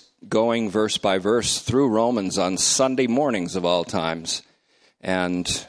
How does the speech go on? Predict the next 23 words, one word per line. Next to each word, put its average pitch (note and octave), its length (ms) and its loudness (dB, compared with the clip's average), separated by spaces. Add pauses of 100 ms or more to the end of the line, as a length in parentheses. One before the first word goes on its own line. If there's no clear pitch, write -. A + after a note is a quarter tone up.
(720)
usually G#2 640 2 (760)
I F2 160 -2
didn't F#2+ 340 -2
do G2+ 200 0
that F#2 240 0
kind F2+ 240 0
of D#2+ 60 -6
thing F#2 280 -2
because F2+ 380 -2
I F2 80 2
didn't F2+ 340 -2
expect - 720 -4
alertness F#2+ 680 0
to F#2 120 -8
be F#2 180 0
at E2+ 140 0
its - 160 -6
high F2+ 220 0
peak F2 480 -2 (100)
on D#2+ 220 -2
Sunday E2+ 460 -2
<laughs> - 40 -20
mornings, G#2+ 500 2